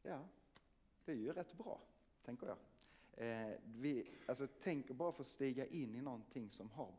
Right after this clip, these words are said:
bärkraft i sig själv för att det har med Gud att göra. Det är fantastiskt.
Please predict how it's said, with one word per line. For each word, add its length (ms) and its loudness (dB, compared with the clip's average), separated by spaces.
bärkraft 720 -4
i 60 -10
sig 180 -10
själv 420 -6
för 180 -6
att 120 -8
det 60 -10
har 140 -6
med 140 -6
Gud 320 -2
att 80 -8
göra. 320 -8
Det 360 0
är 60 0
fantastiskt. 1120 -10